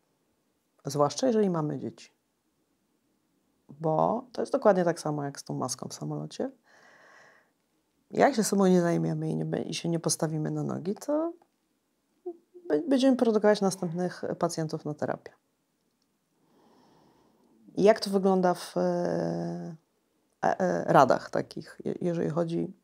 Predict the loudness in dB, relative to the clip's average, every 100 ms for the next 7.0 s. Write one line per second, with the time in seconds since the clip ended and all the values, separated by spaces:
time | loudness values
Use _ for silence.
0 | _ -6 -4 -2 -2 -2 -4 -4 -4 -4
1 | -6 -8 -14 _ _ _ _ 2 4 4
2 | 0 -4 -8 -4 0 0 0 -2 -4 -6
3 | -4 -4 -4 -8 _ -12 -8 -6 -6 -6
4 | -8 _ _ _ _ -20 -20 -20 -14 -10
5 | -10 -4 2 2 4 2 4 4 4 2
6 | 0 0 -2 -4 -10 -8 -6 -6 -6